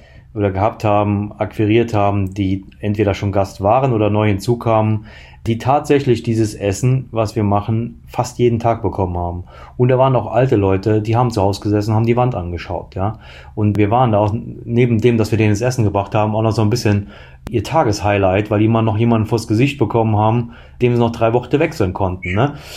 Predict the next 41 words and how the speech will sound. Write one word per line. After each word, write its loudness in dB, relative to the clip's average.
Und 0
ich 0
hab 0
einfach 0
gesagt, -2
solange 2
wir 4
das -4
weitermachen 0
können, 0
machen 2
wir 6
das 2
und -4
sehen 2
es -4
auch -4
so -6
ein -4
bisschen -4
als -6
Sozialdienst, 0
<laughs> -8
sag 2
ich -4
jetzt -4
mal, 0
ne? 0
Wie 2
das 2
natürlich 2
jetzt -2
sein 0
wird, 2
wenn 2
wir 4
jetzt 2
mal, 2
ich -6
sag 0
mal, 0